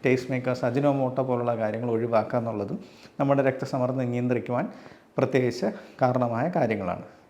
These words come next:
കൃത്യമായ ചികിത്സ എടുക്കുക തന്നെയാണ് രണ്ടാമത്തെ സ്റ്റെപ്പ്. നല്ല രീതിയിലുള്ള, പുതിയ രീതിയിലുള്ള മരുന്നുകളുണ്ട്. നമ്മുടെ, ഏഹ്, ഷുഗറും ബി പിയും എല്ലാം നിയന്ത്രിച്ച് പോകാനുള്ള മരുന്നുകൾ ഇപ്പോൾ അവൈലബിൾ ആണ്. അതെല്ലാം കൃത്യമായി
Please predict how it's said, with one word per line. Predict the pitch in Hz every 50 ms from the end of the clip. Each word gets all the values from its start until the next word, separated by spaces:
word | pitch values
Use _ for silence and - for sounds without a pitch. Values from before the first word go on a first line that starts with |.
| _ - - - -
കൃത്യമായ | 151 - - 202 196 180 165 170 160
ചികിത്സ | 165 151 151 151 151 165
എടുക്കുക | 135 131 131 139 139 139
തന്നെയാണ് | 135 127 123 117 120 147 156
രണ്ടാമത്തെ | 147 135 131 127 127 127 123 123 120 117 - - - - -
സ്റ്റെപ്പ്. | - - 113 - - - - - - - - - - - - _ 143
നല്ല | 135 147 156 180 175 - 156 135
രീതിയിലുള്ള, | 135 139 147 151 147 135 127 127 147 180
പുതിയ | - 147 131 135 165 175 156
രീതിയിലുള്ള | 151 151 143 143 139 135 131 117
മരുന്നുകളുണ്ട്. | 107 104 113 113 127 135 135 131 123 131 156 160 135
നമ്മുടെ, | 127 120 120 123 123 123 - - - 123
ഏഹ്, | 117 113 113 110
ഷുഗറും | - 127 117 117 131 135 147 147 127
ബി | 123 127
പിയും | 127 - 151 135 127
എല്ലാം | 123 139 160 160 151
നിയന്ത്രിച്ച് | 139 139 135 135 127 135 -
പോകാനുള്ള | 131 123 120 123 127 123 123 120 117
മരുന്നുകൾ | 113 110 110 117 120 120 117 110
ഇപ്പോൾ | - - 143 131
അവൈലബിൾ | 120 127 127 131 135 117 131 127 127
ആണ്. | 127 - - - - - - - - -
അതെല്ലാം | 120 123 127 127 147 170 160 147
കൃത്യമായി | 131 131 139 135 139 139 135